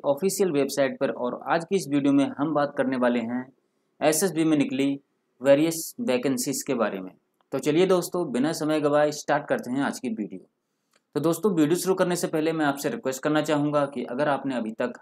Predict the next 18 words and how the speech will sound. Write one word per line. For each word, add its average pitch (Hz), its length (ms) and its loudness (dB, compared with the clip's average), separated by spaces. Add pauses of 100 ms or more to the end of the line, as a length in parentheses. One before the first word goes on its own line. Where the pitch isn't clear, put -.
हमारे 120 300 0
YouTube 156 260 -2
चैनल 143 360 -2 (480)
शिवा 165 340 -2 (100)
ऑनलाइन 123 380 0
क्लासेस 127 360 -2
को 160 140 -6
सब्सक्राइब 117 480 -4
नहीं 117 260 -2
किया 156 220 0
है 147 140 -4 (140)
तो 170 100 0
हमारे 127 320 -2
चैनल 117 240 -4
को 113 120 -4
सब्सक्राइब 151 480 -4
कर 143 160 -2
लें 151 200 -2